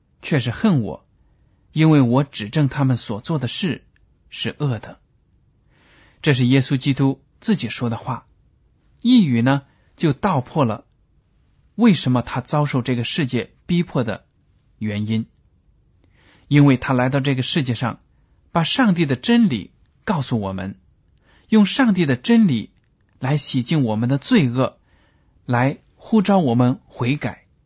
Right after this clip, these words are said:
但是，当这个世界不愿意悔改的时候呢，就憎恶耶稣基督。他连我们的主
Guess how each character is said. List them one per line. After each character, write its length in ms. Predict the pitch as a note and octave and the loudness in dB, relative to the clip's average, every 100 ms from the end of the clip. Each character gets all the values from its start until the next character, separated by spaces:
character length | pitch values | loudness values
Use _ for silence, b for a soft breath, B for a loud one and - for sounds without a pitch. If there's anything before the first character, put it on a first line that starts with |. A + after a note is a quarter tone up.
| _ _ _ _ _ _ _ _ | _ _ _ _ _ _ _ _
但 180 | - A#2 | -4 -4
是， 280 | - A#2+ - _ _ _ _ _ _ | -4 -6 -8 _ _ _ _ _ _
当 180 | C3+ C3+ | 0 2
这 140 | C#3+ | 2
个 100 | B2 | 0
世 280 | A#2+ - D#3 | -2 -2 0
界 280 | C3+ B2 - _ _ | 0 -2 -6 _ _
不 140 | F#3 A#3 | 2 6
愿 240 | C#4 F#3+ | 6 6
意 260 | C3+ A2 - | 4 0 -4
悔 300 | - B2 D3 | -8 -2 -2
改 180 | C#3+ A2 | -2 -4
的 100 | A2+ | -4
时 140 | - | -4
候 140 | A#2 B2+ | 0 0
呢， 180 | A#2 - _ _ _ _ _ _ _ _ _ - | 0 -6 _ _ _ _ _ _ _ _ _ -8
就 200 | C3+ A#2+ | -4 -4
憎 360 | - A#3+ D#3+ | -2 0 2
恶 260 | B2 A#2+ - | 0 -2 -4
耶 180 | - A2+ | -6 -6
稣 180 | G#2 A2 | -6 -10
基 180 | - G#2 | -8 -8
督。 240 | G2+ F#2 _ _ _ _ _ _ _ _ _ _ _ _ _ _ _ - | -10 -12 _ _ _ _ _ _ _ _ _ _ _ _ _ _ _ 0
他 120 | C#3+ | 2
连 320 | B2+ A#2+ B2 _ | 4 2 -2 _
我 180 | C3+ A#2 | 0 2
们 140 | B2 | 2
的 100 | C#3+ | 0
主 300 | C#3+ A#2 E2+ | -2 -6 -8